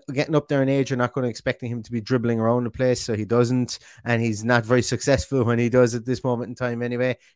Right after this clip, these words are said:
He's really in there to be a poacher, to get that ball, to get rid of it quickly, and to conserve energy at his age. Um, penalty kicks won, and this is what I'm getting at here previously, zero point zero eight. Once again, doesn't look like a huge number, but it's in the top eighty-five percentile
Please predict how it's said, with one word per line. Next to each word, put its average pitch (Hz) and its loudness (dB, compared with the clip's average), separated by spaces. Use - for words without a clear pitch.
He's 113 -4
really 127 -2
in 120 -6
there 117 -4
to - -20
be 117 -4
a 107 -6
poacher, 120 -4
to 120 -16
get 120 -6
that 117 -4
ball, 113 -4
to - -16
get - -8
rid 117 -4
of 107 -6
it 110 -8
quickly, 113 -8
and 113 -4
to 113 -4
conserve 113 -2
energy 110 -4
at 104 -4
his 110 -6
age. 104 -4
Um, 151 6
penalty 180 4
kicks - 0
won, 170 2
and 139 0
this 147 -2
is 139 -8
what 147 -2
I'm 143 -4
getting 143 -2
at 127 -2
here 123 -2
previously, 123 -4
zero 147 -2
point 143 -8
zero 131 -2
eight. 120 0
Once 139 -2
again, 127 0
doesn't 131 0
look 135 0
like 120 -4
a 117 -2
huge 123 -2
number, 127 -2
but 107 -2
it's - -6
in 117 -6
the 110 -2
top 123 0
eighty-five 117 0
percentile 107 -4